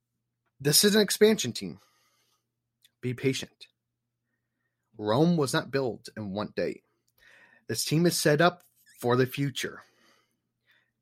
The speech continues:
Just stay calm, support the team, because they are still going to be here. They're not leaving anytime soon.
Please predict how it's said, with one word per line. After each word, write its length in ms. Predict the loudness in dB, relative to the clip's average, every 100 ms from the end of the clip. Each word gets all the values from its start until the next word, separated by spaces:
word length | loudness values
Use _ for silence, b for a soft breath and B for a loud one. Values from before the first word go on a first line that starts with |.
| _ _
Just 260 | -12 -12 -10
stay 360 | -10 -6 -2 -2
calm, 540 | 0 2 2 0 -4 b b b _ _ _ _ -20 -16
support 540 | -12 -12 -4 -4 -4
the 60 | -6
team, 480 | -2 0 0 -2 -6 _ b b b b
because 600 | -6 -6 -2 0 0 -4 -10 -16 -18 _
they 180 | -4 2
are 140 | 2 2
still 380 | 0 0 0
going 340 | -2 -2 -2 -2
to 100 | -4
be 280 | -6 -6 -4
here. 360 | -4 -6 -8 B B _ _ _ -2
They're 160 | 0
not 220 | 2 2
leaving 360 | 4 4 6 4
anytime 460 | 2 0 0 -2 0
soon. 320 | -2 -2